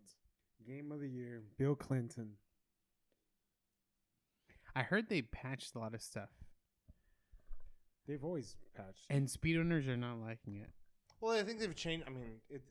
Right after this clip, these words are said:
Speaker 3: even in those beginning days, like, when it first launched, there was, like, at least five different patches in that first month between
Speaker 1: Yeah.
Speaker 3: glitches with Malenia,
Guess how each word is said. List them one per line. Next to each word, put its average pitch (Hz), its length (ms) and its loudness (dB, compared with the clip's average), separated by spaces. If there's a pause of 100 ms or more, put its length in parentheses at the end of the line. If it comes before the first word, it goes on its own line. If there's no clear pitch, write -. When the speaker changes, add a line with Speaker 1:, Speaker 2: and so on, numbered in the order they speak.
(140)
Speaker 3:
even 165 280 0
in 175 140 -2
those 151 180 -2
beginning 131 460 -4
days, 104 380 -4
like, 110 140 -10
when 113 120 -4
it 110 160 -4
first 123 220 -14
launched, 117 260 -8
there 117 100 -10
was, 107 120 -10
like, 107 160 -8
at 104 100 -12
least 110 200 -14 (120)
five 107 320 -10
different 113 320 -14
patches 113 400 -16
in 120 80 -20
that 120 220 -16
first 120 260 -18
month 127 160 -16 (180)
between 113 400 -10
Speaker 1:
Yeah. 92 60 -12 (440)
Speaker 3:
glitches 123 280 -6
with 110 120 -10
Malenia, 110 760 -8